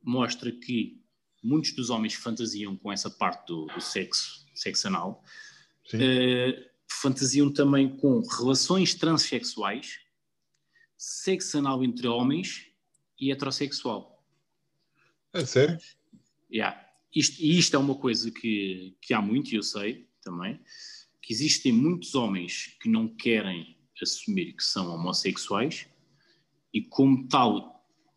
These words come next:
Speaker 1: eh, envolvem-se com transexuais, porque assim visualmente estão com uma mulher, mas essa mulher por acaso tem uma pila que lhe está a comer o cu.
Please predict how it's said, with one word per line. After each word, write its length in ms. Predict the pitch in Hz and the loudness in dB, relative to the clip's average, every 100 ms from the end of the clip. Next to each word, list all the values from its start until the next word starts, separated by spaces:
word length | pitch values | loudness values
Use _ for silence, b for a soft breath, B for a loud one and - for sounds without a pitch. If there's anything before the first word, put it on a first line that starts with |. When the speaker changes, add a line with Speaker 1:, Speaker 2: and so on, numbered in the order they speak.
| - | -4
Speaker 1:
eh, 640 | 113 110 107 107 110 113 - | 0 0 0 -2 -4 -4 0
envolvem-se 600 | 123 123 147 123 113 - | 2 4 4 6 4 0
com 200 | - 110 | 0 0
transexuais, 1300 | - 147 151 131 - 101 - - 107 123 151 - - _ _ _ _ _ | 0 2 4 2 0 -2 -4 -4 -2 -2 -4 -6 -14 _ _ _ _ _
porque 220 | - - 131 | -8 0 2
assim 680 | - 156 160 143 113 - - | 2 4 6 6 2 -4 -14
visualmente 920 | - 135 151 139 139 143 156 135 - | -8 -2 0 2 2 4 4 2 2
estão 520 | - - - 143 131 120 | 0 0 -4 -4 -2 -4
com 240 | - 117 | -6 -4
uma 300 | 113 120 120 | -2 0 0
mulher, 800 | 117 117 107 113 120 127 147 151 | 0 0 0 0 0 0 -4 -6
mas 400 | 135 131 139 131 | -2 0 0 0
essa 280 | 139 127 139 | -2 -2 -2
mulher 320 | 131 139 139 - | 0 -2 -4 -2
por 140 | 139 | 0
acaso 400 | 139 139 139 - | 0 0 0 0
tem 100 | 135 | 0
uma 160 | 135 131 | 2 -2
pila 400 | - 139 135 131 | -8 -10 -10 -10
que 100 | 135 | -10
lhe 40 | |
está 260 | - - 120 | -12 -10 -10
a 20 | |
comer 260 | 120 120 | -12 -18
o 40 | 113 | -18
cu. 180 | 98 | -20